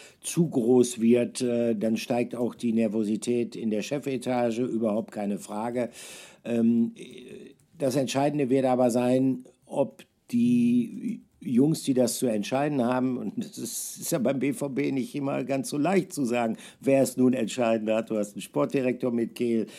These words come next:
ähm, du hast, äh, Lars Ricken als Sportgeschäftsführer, der ihm ja beide, Kehl und Ricken, die ihm das Vertrauen ausgesprochen haben. Über allem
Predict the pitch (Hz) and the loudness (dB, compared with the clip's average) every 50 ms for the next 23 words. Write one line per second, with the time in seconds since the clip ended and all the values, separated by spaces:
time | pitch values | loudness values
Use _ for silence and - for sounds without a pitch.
0 | - - - - - - 110 117 113 110 110 110 110 113 - - 123 127 113 92 | -18 -18 -20 -20 -12 -4 2 4 4 6 8 6 6 4 2 2 4 6 6 6
1 | 98 113 113 - - - - - 135 117 110 107 107 104 104 101 101 101 101 101 | 6 4 2 2 -2 -6 -2 0 2 2 4 4 4 4 4 4 2 2 2 2
2 | 98 104 104 71 71 - - 110 - - - - - - 123 117 113 107 - - | 2 0 0 -2 -6 -10 -10 -12 -10 -10 -10 -6 -2 0 0 2 2 0 0 0
3 | 147 139 - 139 127 120 117 101 - - - 117 117 110 - - 110 - 143 139 | -2 -2 0 0 0 0 0 -4 -6 -4 -2 -2 -2 -2 -4 -6 -4 -2 -2 -2
4 | 127 - - - - 135 131 120 120 120 110 104 107 107 110 107 98 101 98 95 | -4 -4 -10 -6 -2 0 0 2 2 0 0 0 0 0 0 0 0 -2 -2 -2
5 | 92 82 92 95 101 107 120 123 117 101 90 82 - - 113 120 123 120 123 123 | -2 -2 0 2 4 6 6 6 4 4 0 -4 -6 -4 -2 0 0 2 0 0
6 | 123 123 127 123 113 104 117 117 120 - 110 98 - - - - - _ - 113 | -2 -2 -2 -2 -2 -2 -4 -4 -2 -2 -4 -4 -4 -12 -20 -20 -20 _ 0 0
7 | 113 110 113 113 107 - - 117 110 - - 110 113 120 123 123 113 117 110 - | 2 4 4 4 2 2 -2 -4 -4 -4 -4 -2 0 0 0 0 0 -2 -2 -2
8 | - 110 - - 113 110 104 101 - 110 110 110 113 131 - 160 139 131 131 135 | -4 -6 -6 -4 -6 -6 -6 -4 -4 -2 -2 0 0 0 2 2 4 4 4 4
9 | - 139 131 135 139 135 127 113 | 4 4 6 6 6 6 4 2